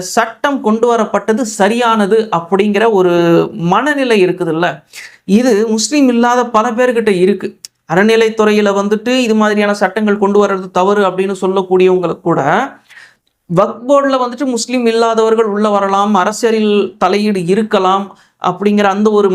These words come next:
மனநிலைக்குள்ள அவங்க இருந்துகிட்டு இருக்கிறாங்க. என்ன காரணம் அப்படின்னா, பல ஆண்டுகளாக விதைக்கப்பட்ட அந்த இஸ்லாமிய வெறுப்பு இருக்குதுல்ல, அது ஒரு காரணம். ஆனால்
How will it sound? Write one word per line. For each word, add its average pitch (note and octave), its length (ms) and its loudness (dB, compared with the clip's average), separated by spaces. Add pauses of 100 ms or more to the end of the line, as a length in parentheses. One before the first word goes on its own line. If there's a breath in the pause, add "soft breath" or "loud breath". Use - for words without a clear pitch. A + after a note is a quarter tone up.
மனநிலைக்குள்ள A#3 680 0
அவங்க G#3 140 0
இருந்துகிட்டு A3 380 2
இருக்கிறாங்க. E3+ 340 -4
என்ன C4 300 0
காரணம் G#3+ 400 0
அப்படின்னா, F#3 280 0 (220)
பல G3+ 180 0 (180)
ஆண்டுகளாக A3+ 560 0
விதைக்கப்பட்ட G3 580 -2 (100)
அந்த F#3 140 0 (280)
இஸ்லாமிய A3+ 520 -2 (160)
வெறுப்பு A3 300 0
இருக்குதுல்ல, E3+ 420 -2 (280)
அது G3+ 180 0
ஒரு F3+ 220 2
காரணம். F#3 460 -2 (600 soft breath)
ஆனால் E3 340 0